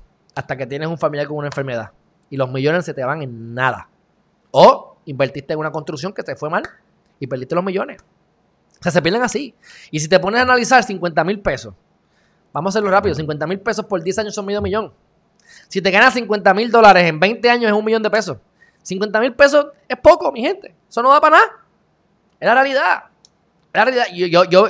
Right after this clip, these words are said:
la mayor parte de mi vida yo he vivido con menos de cincuenta mil pesos. Es más, en una época en mi vida viví ¿con cuánto? Ah, de que esto ya me tienes harto, hombre. Yo no sé por qué esto no se está viendo. Ahí está,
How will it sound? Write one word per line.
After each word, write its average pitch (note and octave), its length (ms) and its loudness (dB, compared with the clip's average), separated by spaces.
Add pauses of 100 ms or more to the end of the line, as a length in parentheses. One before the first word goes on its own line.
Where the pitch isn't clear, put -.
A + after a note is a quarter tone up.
(140)
la E3 160 2
mayor D#3+ 240 2
parte G#3+ 260 0
de G#3+ 60 -2
mi G3+ 100 -2
vida G#3+ 220 2
yo F3+ 80 0
he F#3 40 0
vivido G3+ 320 0
con D#3+ 200 -10
menos G3 200 -6
de F3 60 -12
cincuenta D3+ 320 -12
mil E3+ 120 -14
pesos. D#3+ 320 -6 (1300)
Es F3 120 -4
más, A#3+ 200 -2
en F3 80 -6
una F3 120 0
época G#3+ 180 2
en A3 60 -2
mi A3 80 0
vida G#3+ 220 6
viví G#3 400 -2 (380)
¿con C#3+ 160 -12
cuánto? C4 480 -2 (840)
Ah, D3 220 -6
de B2 80 -12
que A#2+ 80 -14
esto C#3+ 120 -12
ya D3+ 80 -4
me D3+ 100 -10
tienes C3+ 220 -14
harto, A2+ 340 -16
hombre. A2 300 -18 (380)
Yo C3 80 -16
no C#3 60 -14
sé C#3 100 -12
por C#3 80 -8
qué C3+ 60 -10
esto C3+ 140 -14
no B2+ 60 -12
se C3 40 -14
está B2+ 160 -12
viendo. A#2 300 -12
Ahí A2+ 120 -10
está, G2 320 -18